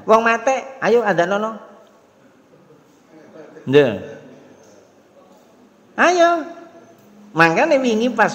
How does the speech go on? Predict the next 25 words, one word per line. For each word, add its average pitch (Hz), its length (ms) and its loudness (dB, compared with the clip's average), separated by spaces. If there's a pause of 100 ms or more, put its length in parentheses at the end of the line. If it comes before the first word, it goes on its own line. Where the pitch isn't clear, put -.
bahas 143 240 4
sedekah, 202 800 0
perintah 254 640 0
sedekah - 720 -6
infak 110 640 -8
min 117 400 -6
qabli 120 640 -2
ayyatiya 107 1040 -4 (480)
ahadakumul 90 1120 -6 (480)
maut. 80 400 -12
Mboten 143 240 4
bulet 160 240 4
nggih. 107 220 -2 (340)
Makanya 139 560 -8 (240)
bahasa 90 480 -6
guyonan 82 520 -8
nih, 80 120 -12
bahasa 80 320 -10
akhlak. - 480 -10 (320)
Akhlake 104 480 -4
wong 117 160 0
awam 113 480 0
kados 101 320 -4
kula, 78 440 -8
Pak. - 60 -18